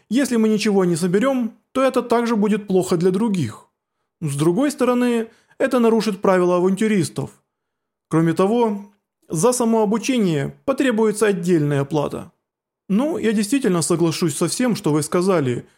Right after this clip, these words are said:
но я очень сожалею. Правда в том, что у меня нет на это денег. Рен расклонила голову в унынии после сказанного. Третья принцесса не могла возвыситься среди остальных престолонаследников,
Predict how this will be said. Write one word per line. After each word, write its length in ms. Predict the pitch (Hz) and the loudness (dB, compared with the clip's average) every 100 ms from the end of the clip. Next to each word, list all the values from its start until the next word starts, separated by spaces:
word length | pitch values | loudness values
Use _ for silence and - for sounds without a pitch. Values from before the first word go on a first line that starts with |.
| _ - | _ -6
но 180 | 262 | -2
я 120 | 247 220 | 2 2
очень 240 | 202 196 | 0 0
сожалею. 680 | 196 185 185 160 127 - - _ _ - | 0 0 0 0 0 -4 -10 _ _ -2
Правда 340 | 160 160 180 | 0 2 0
в 80 | 180 | 0
том, 360 | 247 220 220 294 | -2 -2 -4 -10
что 200 | - 262 | -4 -2
у 40 | |
меня 180 | 254 247 | 0 2
нет 260 | 240 220 | 0 0
на 120 | 160 147 | 0 0
это 140 | 165 | -2
денег. 520 | 160 196 131 135 - _ _ _ _ _ _ - | -2 -2 -2 -6 -14 _ _ _ _ _ _ -2
Рен 220 | 190 233 | 0 2
расклонила 540 | 208 208 180 180 175 | -2 0 0 2 0
голову 460 | 170 208 208 151 143 | 0 0 2 2 0
в 80 | 143 | 0
унынии 520 | 160 160 139 135 127 | 0 0 0 0 -2
после 340 | 123 247 240 | -2 -2 -2
сказанного. 800 | 208 - 151 127 131 135 160 - _ _ _ _ _ - | -4 0 0 0 -2 -4 -6 -10 _ _ _ _ _ -4
Третья 320 | 151 160 165 | -2 0 0
принцесса 600 | 170 165 - 226 208 156 | 0 -2 2 0 2 0
не 140 | 175 | 2
могла 320 | 233 247 233 180 | 0 2 2 2
возвыситься 580 | 165 143 202 208 196 | 0 0 -2 -2 -2
среди 380 | 165 165 156 175 | -2 -2 0 0
остальных 680 | 208 190 180 165 160 156 - _ - | 0 0 0 2 2 -2 -10 _ -4
престолонаследников, 1160 | 170 - 160 160 175 208 202 143 139 131 - | -4 0 2 2 0 0 0 0 -2 -2 -6